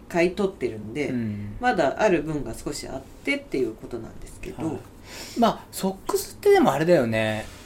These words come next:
Speaker 2: あの、まあ、ちょっとほら、好き好きはあるけどさ、
Speaker 1: うん。
Speaker 2: ちょっと嬉しいですよね。使うから。
Speaker 1: そうそう。ね。そう思ったのよね。
Speaker 2: こう、何気に、うん。で、ちなみに、パートワン、パートツー、パートスリー出てるけど、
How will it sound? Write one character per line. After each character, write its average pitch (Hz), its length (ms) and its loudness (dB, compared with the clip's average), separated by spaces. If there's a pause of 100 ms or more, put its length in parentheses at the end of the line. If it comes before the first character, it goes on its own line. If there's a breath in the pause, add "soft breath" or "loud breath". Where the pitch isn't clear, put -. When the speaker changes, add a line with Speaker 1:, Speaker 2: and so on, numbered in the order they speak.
(120)
Speaker 2:
あ 139 100 2
の、 123 380 0
ま 254 100 12
あ、 254 60 12
ち 320 60 6
ょ - 20 8
っ 311 40 -6
と - 120 4
ほ 165 100 8
ら、 104 200 4
好 - 120 -6
き 392 120 12
好 339 80 6
き 147 100 4
は 127 100 10
あ - 20 12
る 117 80 2
け 104 100 -6
ど 95 100 -6
さ、 101 380 0
Speaker 1:
う 156 40 -12
ん。 160 40 -10 (260)
Speaker 2:
ち 339 60 4
ょ - 20 10
っ - 40 8
と 277 60 8
嬉 202 180 6
し 339 180 8
い 127 60 6
で 101 60 0
す - 140 -8
よ 95 100 -10
ね。 95 340 -10
使 - 180 0
う 117 100 4
か 104 60 -4
ら。 98 40 -4
Speaker 1:
そ 285 160 10
う 254 40 6
そ 208 160 4
う。 - 120 -6
ね。 311 240 2 (360)
そ 294 180 0
う - 40 8
思 - 120 8
っ - 20 8
た 233 100 10
の 269 80 12
よ 285 60 10
ね。 277 60 6
Speaker 2:
こ 294 80 6
う、 294 80 6
何 - 20 6
気 - 0 -
に、 277 520 2
う 208 40 -2
ん。 139 420 -2 (160)
で、 233 100 0
ち 294 100 4
な 349 80 10
み 403 100 6
に、 - 120 2 (1120 loud breath)
パ 320 160 10
ー 359 40 8
ト 370 80 6
ワ 330 140 10
ン、 208 60 6
パ 202 140 10
ー 196 40 8
ト 202 100 2
ツ 190 140 -2
ー、 160 40 -4
パ 165 120 4
ー - 40 2
ト 175 80 -2
ス 170 120 0
リ 165 80 2
ー - 20 -2
出 139 80 0
て 127 80 0
る 117 80 -2
け 110 100 -4
ど、 117 380 0